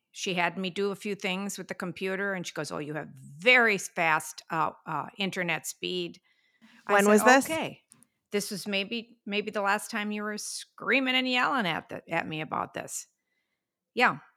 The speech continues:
Speaker 1: And I talked to Dad about it. He seems to be fine. I don't, I don't
Speaker 2: Well, then
Speaker 1: understand.
Speaker 2: maybe you should start recording in Dad's office.
Speaker 1: That, that might be a solution.
Speaker 2: Mm-hmm.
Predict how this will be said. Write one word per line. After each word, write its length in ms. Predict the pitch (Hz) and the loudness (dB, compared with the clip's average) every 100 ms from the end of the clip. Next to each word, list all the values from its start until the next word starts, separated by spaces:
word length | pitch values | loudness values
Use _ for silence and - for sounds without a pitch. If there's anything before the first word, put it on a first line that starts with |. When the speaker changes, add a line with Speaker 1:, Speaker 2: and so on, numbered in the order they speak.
| _ _ - | _ _ -2
Speaker 1:
And 120 | 196 | 0
I 60 | 170 | 0
talked 320 | 185 160 - | 0 -2 -2
to 80 | 247 | -4
Dad 300 | 220 196 214 | -2 -2 -2
about 340 | 214 208 208 | -4 -6 -6
it. 380 | 220 - - - _ _ _ | -8 -12 -16 -16 _ _ _
He 220 | - 262 | -4 -2
seems 340 | 311 370 339 - | -2 -2 -4 -4
to 80 | 190 | -4
be 140 | 170 | -4
fine. 420 | 165 151 160 226 _ _ _ _ 190 | -2 -4 -4 -8 _ _ _ _ -10
I 100 | 220 | -10
don't, 100 | - | -8
I 120 | 202 | -6
don't 80 | - | 0
Speaker 2:
Well, 120 | 220 | 4
then 120 | 226 | 6
Speaker 1:
understand. 120 | 220 | 8
Speaker 2:
maybe 220 | 214 214 | 6 6
you 140 | 233 226 | 4 2
should 200 | - 208 | 2 2
start 180 | 202 - | 4 4
recording 480 | - 185 170 165 165 | 2 2 2 0 0
in 240 | 165 151 | 0 0
Dad's 320 | 151 98 104 - | 4 4 2 0
office. 680 | 170 165 - - 160 - - _ _ | 0 0 -4 -4 -6 -10 -12 _ _
Speaker 1:
That, 180 | 214 240 | -12 -8
that 180 | 254 - | -6 -2
might 260 | 233 240 _ | -2 -4 _
be 100 | 214 | -4
a 60 | |
solution. 600 | 196 180 165 143 151 139 - _ _ _ | -4 -6 -6 -4 -6 -8 -12 _ _ _
Speaker 2:
Mm-hmm. 340 | 190 175 170 | 0 0 -2